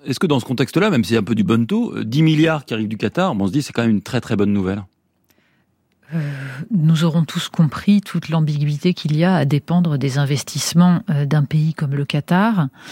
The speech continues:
Speaker 2: Très clairement, quand Emmanuel Macron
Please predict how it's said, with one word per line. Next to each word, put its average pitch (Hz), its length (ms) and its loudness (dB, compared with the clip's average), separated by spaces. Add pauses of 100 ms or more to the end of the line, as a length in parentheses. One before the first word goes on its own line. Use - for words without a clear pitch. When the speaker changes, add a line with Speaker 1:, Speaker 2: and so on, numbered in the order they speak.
(640)
Speaker 2:
Très - 220 2
clairement, 202 440 4
quand 160 340 -6
Emmanuel 170 460 2
Macron 170 520 0